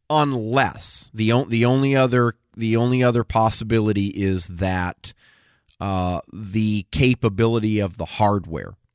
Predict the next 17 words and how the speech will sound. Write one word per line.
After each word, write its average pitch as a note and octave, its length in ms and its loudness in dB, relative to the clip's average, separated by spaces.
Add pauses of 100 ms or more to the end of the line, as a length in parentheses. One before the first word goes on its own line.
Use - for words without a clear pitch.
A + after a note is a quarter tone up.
(120)
on A2+ 220 0
the G2 60 -2
control G#2+ 520 0
board F2 580 -4
is G2 360 -4
now G2 380 0
very F#2+ 400 -2
low. E2+ 460 -6 (760)
And G#2 280 -2
so, G#2 420 2
you C3 120 0
know, F#2 240 -2 (280)
for C3 320 0
example, G#2+ 840 -2
um, F2 520 -6 (1040)
right B2+ 280 0
now, A2 440 0